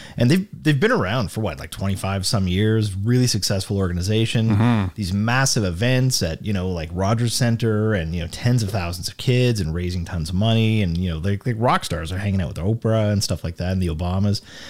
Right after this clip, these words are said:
Speaker 1: But, um, really, they've really reputationally have hit some, some really hard times. And yeah, it was interesting to see what they did last week. It's, I, you know, I'd be interested to know who's giving them counsel,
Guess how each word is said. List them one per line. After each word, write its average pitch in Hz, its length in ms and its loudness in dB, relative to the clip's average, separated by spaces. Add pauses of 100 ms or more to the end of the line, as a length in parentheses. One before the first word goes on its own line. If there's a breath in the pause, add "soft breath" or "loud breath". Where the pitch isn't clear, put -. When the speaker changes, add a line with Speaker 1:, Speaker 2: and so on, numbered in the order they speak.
(400 loud breath)
Speaker 1:
But, 117 300 2
um, 90 460 2
really, 139 600 2
they've 104 300 -2 (160)
really 110 440 2
reputationally 101 1000 0
have 85 220 -6
hit 95 240 -2
some, 95 480 0
some 101 300 0
really 98 180 2
hard 82 300 -4
times. 82 340 -4
And 95 100 0
yeah, 95 160 0
it 117 120 0
was 107 260 2
interesting 147 400 2
to 104 80 0
see 98 320 0
what 101 220 0
they 101 100 0
did 95 380 0 (420 loud breath)
last 107 260 0
week. 117 220 0
It's, - 240 -2
I, 117 120 0
you 143 120 0
know, 95 220 0 (440)
I'd 107 380 -6
be 135 140 2
interested 233 320 0
to 107 80 2
know 95 180 0
who's 135 320 0
giving 107 320 0
them 90 500 -2 (200)
counsel, 104 720 -2